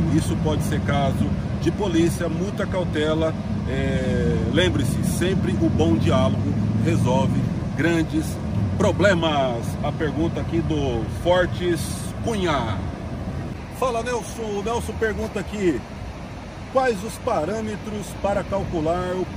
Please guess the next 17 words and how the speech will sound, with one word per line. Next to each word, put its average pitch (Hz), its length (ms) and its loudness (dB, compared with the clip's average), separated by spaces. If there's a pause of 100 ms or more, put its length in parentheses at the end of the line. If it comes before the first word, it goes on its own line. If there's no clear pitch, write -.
(100)
preço 180 440 -2
de 175 120 -2 (120)
venda 156 520 -2 (440)
de 170 120 0
lotes?" 139 600 -2
Nelson, 170 380 -2
o 131 180 -2
primeiro 165 340 -4
parâmetro 160 600 -4
são 160 320 -2 (320)
os 147 160 -4 (100)
custos 214 380 -4
que 190 120 -8
você 180 380 -6
terá 160 380 -2 (480)
para 180 380 4 (360)
empreender 170 840 -2